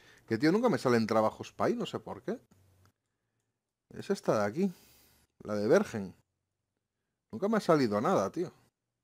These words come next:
No me ha salido ningún trabajo. De-, no me acuerdo quién me dijo que hiciera una, no sé si es la ruta esta de Oslo a, mm, Kristiansand, ¿puede ser?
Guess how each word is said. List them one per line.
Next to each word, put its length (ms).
No 100
me 60
ha 40
salido 240
ningún 260
trabajo. 400
De-, 160
no 100
me 120
acuerdo 260
quién 160
me 160
dijo 320
que 240
hiciera 360
una, 580
no 140
sé 100
si 120
es 60
la 120
ruta 300
esta 280
de 260
Oslo 760
a, 1000
mm, 680
Kristiansand, 680
¿puede 220
ser? 200